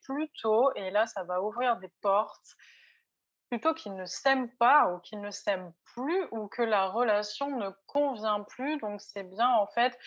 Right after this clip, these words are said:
euh, si ça vous arrive, d'aller checker, euh, tous, tous ces points-là.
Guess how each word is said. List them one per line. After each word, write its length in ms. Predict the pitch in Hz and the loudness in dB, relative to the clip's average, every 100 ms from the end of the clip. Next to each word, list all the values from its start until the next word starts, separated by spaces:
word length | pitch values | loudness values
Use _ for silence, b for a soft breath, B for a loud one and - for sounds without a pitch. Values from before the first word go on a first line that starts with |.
| B B B - | B B B -12
euh, 100 | 196 | -12
si 200 | 202 - | -12 -8
ça 140 | - 214 | -2 0
vous 260 | 202 196 | -2 -2
arrive, 300 | 196 202 247 | -2 0 -2
d'aller 280 | 208 190 202 | 0 0 0
checker, 520 | 214 - 202 226 233 240 | -2 -6 -6 -2 0 2
euh, 160 | 202 190 - | 0 -4 -8
tous, 360 | 220 214 214 208 | -8 -6 -8 -8
tous 140 | 233 | -10
ces 200 | 226 240 | -4 -2
points-là. 720 | 220 - 220 202 196 202 294 | -4 -2 0 2 4 6 6